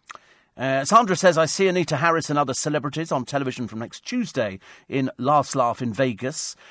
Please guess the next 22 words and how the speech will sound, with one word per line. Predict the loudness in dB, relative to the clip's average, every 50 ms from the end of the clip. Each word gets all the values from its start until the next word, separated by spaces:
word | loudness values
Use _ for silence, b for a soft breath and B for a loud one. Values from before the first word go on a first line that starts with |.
| B B
Yes, | 2 2 2 2 0 -2
I've | -2 -2
seen, | -2 -4 -2 -2 -2 -2 -2 -4 -6 -8 _ -10
uh, | -8 -6 -6 -4 -6 -6 -6 -8 -10
clips | -8 -8 -8 -8 -10 -12 -14 -14 _
from | -4 -2 -2 -2 -2
it. | -6 -8 -8
Looks | -8 -8 -8 -4 -2
good, | 2 4 4
actually. | 4 4 2 -4 -4 -4 -4 -4 -8 _ _ _ _ _ _ _
Looks | -8 -8 -8 -8 -8
quite | -4 -2 -2 -2 -2 -4 -4
good. | -4 -4 -4 -6 -10 _ _ _ _ _ _ _ _ _ _ _ _ _ _ -8 -4
Uh, | -2 0 0 0 0 0 0
whether | 2 2 2 2
it'll | 2 0 0 0
work, | 2 4 6 6 4 2 0
I | -2 -2 0
don't, | 0 0 0 -2 -4 -6 -6 -6
I | -4 -2
don't | -2 -2 -2
know. | -2 -2 -2 -2